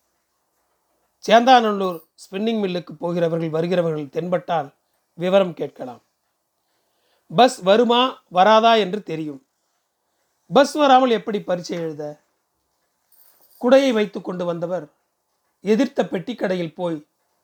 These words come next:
நேராக இரண்டு பழத்தை பீத்து சாப்பிட்டார்.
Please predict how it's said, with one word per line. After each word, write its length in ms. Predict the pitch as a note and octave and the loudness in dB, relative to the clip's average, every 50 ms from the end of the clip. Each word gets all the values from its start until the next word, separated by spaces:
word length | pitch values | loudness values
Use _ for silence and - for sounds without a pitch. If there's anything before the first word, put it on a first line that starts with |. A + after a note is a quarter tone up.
| _ _ _ _ _ | _ _ _ _ _
நேராக 520 | F3 G3 A3 A#3 A#3 A#3+ B3 C4 A#3+ B3 | -2 2 4 6 6 6 6 6 6 2
இரண்டு 280 | A3+ G3+ F#3+ F#3+ F#3 D#3+ | 0 0 -2 -6 -8 -6
பழத்தை 380 | - F#3+ G3 A3+ G3 - G#3 | -4 -2 -2 -2 -2 -6 -8
பீத்து 360 | - - - F3+ F3 - G#3 E3+ | -8 -8 -12 -14 -12 -14 -16 -10
சாப்பிட்டார். 600 | - F3 D#3 D#3 - C3+ - - D3 C#3 C3 | -6 -6 -6 -6 -10 -14 -12 -12 -12 -12 -12